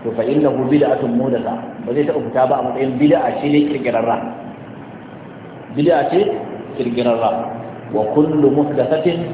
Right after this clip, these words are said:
bid'a", duk abin da yake fararre bid'a ne. "Wa kullu bid'atin dalala", dukkan wata bid'a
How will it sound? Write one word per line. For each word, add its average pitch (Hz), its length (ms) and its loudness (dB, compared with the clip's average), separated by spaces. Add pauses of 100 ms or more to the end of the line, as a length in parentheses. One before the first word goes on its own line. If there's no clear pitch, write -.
(220)
bid'a", 123 560 2 (320)
duk 196 160 2 (160)
abin 147 240 2
da 139 80 4
yake 143 240 2
fararre 127 420 2 (460)
bid'a 139 360 2 (120)
ne. 95 80 -2 (560)
"Wa - 240 -2
kullu 151 320 4
bid'atin 135 560 0 (400)
dalala", - 880 2
dukkan 131 480 0
wata 135 160 2
bid'a 139 240 2